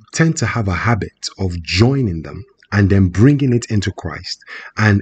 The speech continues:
expecting Christ to accept it. But the Bible already tells us about these things. And just because Jesus has come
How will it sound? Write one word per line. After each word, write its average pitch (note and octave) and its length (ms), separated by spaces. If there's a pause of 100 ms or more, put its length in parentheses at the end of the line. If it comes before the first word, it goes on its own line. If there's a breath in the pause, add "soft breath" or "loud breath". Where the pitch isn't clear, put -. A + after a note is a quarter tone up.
expecting G2 720
Christ F#2+ 380
to F#2 100
accept - 480
it. - 80 (720 loud breath)
But A2+ 160
the A#2 60
Bible C#3 440 (140)
already G2+ 380
tells C#3 340
us - 140
about F2 280
these F2 200
things. - 560 (500 loud breath)
And A2 240
just E3+ 340
because G2+ 380
Jesus A2 520
has F2 180
come G2 480